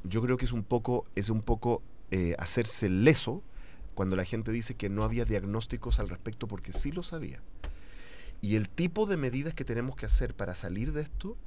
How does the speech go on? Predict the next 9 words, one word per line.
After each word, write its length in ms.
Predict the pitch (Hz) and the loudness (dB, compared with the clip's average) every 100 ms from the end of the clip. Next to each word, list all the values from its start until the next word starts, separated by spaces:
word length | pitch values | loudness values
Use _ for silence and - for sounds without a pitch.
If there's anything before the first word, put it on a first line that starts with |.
| - - - - | -8 -8 -6 -4
son 220 | - 131 | 0 2
muy 180 | 139 170 | 4 2
sustantivas, 680 | - - 135 123 - - 98 - - | -2 -6 -6 -6 -6 -6 -8 -10 -10
son 200 | - 107 | -8 -2
muy 100 | 120 | -2
sustantivas, 600 | 139 - 107 104 135 90 | -2 -4 -4 -2 0 0
son 160 | - 123 | 0 2
muy 160 | 143 190 | 4 4
difíciles. 600 | 170 - 170 - 78 | 2 -2 -2 -4 -6